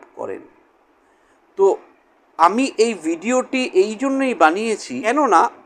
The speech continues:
অনেকের কাছেই কিন্তু ফার্স্ট ক্লাস ম্যাজিস্ট্রেটের এফিডেভিট এবং নোটারিয়াল এফিডেভিট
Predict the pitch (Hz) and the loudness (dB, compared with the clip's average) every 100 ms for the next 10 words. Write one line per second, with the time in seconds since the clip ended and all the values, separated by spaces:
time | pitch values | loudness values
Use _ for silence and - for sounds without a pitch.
0 | _ - 339 254 294 294 294 277 - 165 | _ -6 -2 0 -2 -4 -4 -4 -2 -2
1 | - 269 269 - 175 139 190 311 - _ | -2 -4 -6 -4 -6 -6 -8 -10 -16 _
2 | _ _ _ 185 220 - 262 262 254 - | _ _ _ 2 2 2 2 4 4 0
3 | 220 214 226 226 - 233 233 220 - 180 | 0 0 -2 -8 -4 0 0 0 0 0
4 | 180 202 220 202 202 _ - 247 294 247 | 2 0 -2 -2 -10 _ -4 4 4 4
5 | 202 190 220 220 294 294 294 294 285 - | -2 0 0 4 6 6 6 4 4 -2
6 | - 214 226 269 220 294 349 | -8 -2 0 4 4 2 0